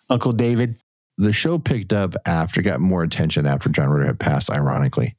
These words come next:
Speaker 2: But no, the cast is really solid on that show. It's just, I just not my cup of tea. But I think it's funny
Speaker 1: Yeah,
Speaker 2: how
Speaker 1: it's
Speaker 2: our,
Speaker 1: we-,
Speaker 2: our folks
Speaker 1: yeah.
Speaker 2: liked it. <laughs>
Speaker 1: Yeah, it wasn't funny to me. I was like, "There's nothing's
Speaker 2: Yeah.
Speaker 1: funny about it, Dad." But whatever, you, you love it. My dad would say, here's my impersonation of my dad.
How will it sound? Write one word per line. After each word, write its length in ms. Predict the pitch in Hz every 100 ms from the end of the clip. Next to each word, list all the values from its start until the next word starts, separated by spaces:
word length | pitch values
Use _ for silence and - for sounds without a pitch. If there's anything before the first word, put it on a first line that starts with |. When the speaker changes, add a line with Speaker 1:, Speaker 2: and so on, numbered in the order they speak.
| _ _ _ _ _ _
Speaker 2:
But 260 | 90 - - _ _ _
no, 140 | 113 110
the 120 | 143
cast 360 | - - 277 214
is 160 | 135
really 220 | 107 113
solid 400 | 87 - 85 95
on 80 | 73
that 120 | 73 -
show. 400 | - 73 65 65
It's 140 | 87 98
just, 160 | 98 -
I 80 |
just 240 | 95 107 -
not 140 | 92
my 160 | 87 85
cup 280 | - 85 135
of 60 |
tea. 260 | 110 82 95 -
But 80 | 98
I 40 |
think 160 | 95 113
it's 120 | 98
funny 200 | - -
Speaker 1:
Yeah, 80 | 98
Speaker 2:
how 80 | 90
Speaker 1:
it's 80 | 80
Speaker 2:
our, 140 | 82
Speaker 1:
we-, 80 | -
Speaker 2:
our 180 | 87 82
folks 360 | - 90 -
Speaker 1:
yeah. 60 | 85
Speaker 2:
liked 220 | 92 -
it. 120 | 110 123
<laughs> 60 | 180 - - - - - -
Speaker 1:
Yeah, 140 | 147
it 100 | 147
wasn't 280 | 143 170 139
funny 200 | - 113
to 80 | 101
me. 160 | 95 95
I 100 | 95
was 100 | 95
like, 140 | 98
"There's 260 | 104 104 -
nothing's 360 | 113 107 113 -
Speaker 2:
Yeah. 40 |
Speaker 1:
funny 160 | 104 98
about 180 | 92
it, 80 | 92
Dad." 260 | 95 92 92
But 120 | 92
whatever, 280 | 117 151 143
you, 80 | 127
you 240 | 127 139
love 180 | 139 117
it. 160 | 110 -
My 140 | 123
dad 160 | 123 120
would 80 | 104
say, 140 | 113
here's 200 | 101 127
my 100 | 113
impersonation 420 | 98 104 98 92 92
of 20 |
my 80 | 90
dad. 240 | 87